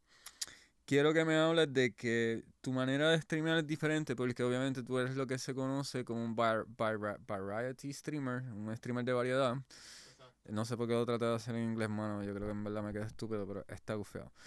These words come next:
Speaker 1: Eh, <laughs> eh,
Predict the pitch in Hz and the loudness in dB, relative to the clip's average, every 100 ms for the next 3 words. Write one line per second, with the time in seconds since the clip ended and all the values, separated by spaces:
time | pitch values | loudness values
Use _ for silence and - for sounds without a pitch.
0 | - - _ - 147 147 143 127 107 151 | -20 -20 _ 0 4 6 6 4 2 4
1 | 165 - 185 - 185 147 - - - - | 4 6 4 4 0 -2 -6 -10 -12 -12
2 | - 170 156 147 143 139 135 | -6 2 4 6 6 4 2